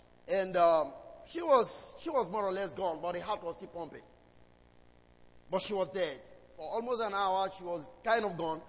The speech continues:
but you can see, see the heartbeat still pumping. And then my dad was supposed to be the youngest boy in the family, but he was taking care of her. And then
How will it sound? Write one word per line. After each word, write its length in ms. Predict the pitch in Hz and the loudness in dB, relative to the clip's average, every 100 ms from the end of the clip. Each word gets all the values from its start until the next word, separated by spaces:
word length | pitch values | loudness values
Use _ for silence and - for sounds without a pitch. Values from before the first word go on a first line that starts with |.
| - - - | -20 -20 -4
but 120 | 190 | -4
you 60 | 165 | -2
can 180 | 190 180 | -8 -8
see, 160 | 220 | -10
see 160 | 175 190 | -12 -8
the 100 | 175 | -2
heartbeat 380 | 175 165 135 120 | -2 -2 -6 -16
still 500 | - - - - 127 | -20 -20 -20 -20 -18
pumping. 260 | 175 170 127 - - - - - - | -14 -16 -16 -20 -20 -20 -20 -20 -14
And 100 | 165 | -6
then 360 | 190 190 185 156 - - - | -4 -2 -6 -10 -18 -20 -8
my 180 | 175 165 143 | -6 -6 0
dad 280 | 208 240 226 | 4 4 2
was 200 | 208 - | -2 -4
supposed 360 | 160 185 185 | -8 -8 -10
to 60 | 170 | -8
be 120 | 170 | -8
the 60 | 156 | -6
youngest 500 | 165 175 175 180 131 | -4 -4 -4 -4 -2
boy 220 | 160 156 | -2 -2
in 60 | |
the 60 | 147 | -6
family, 520 | - 165 165 160 165 151 - - - - - | -4 -4 -4 -6 -10 -12 -18 -20 -20 -20 -14
but 180 | 156 151 - - | -12 -12 -14 -10
he 140 | 240 | -6
was 200 | 247 175 | -2 -4
taking 280 | 165 180 185 | -4 -4 -6
care 240 | - 175 151 | -2 -2 -2
of 100 | - | -2
her. 260 | 180 151 104 - - - - - - - | 0 0 0 -8 -20 -20 -20 -20 -18 -10
And 180 | 151 156 | -6 0
then 400 | 165 160 143 | 2 2 -2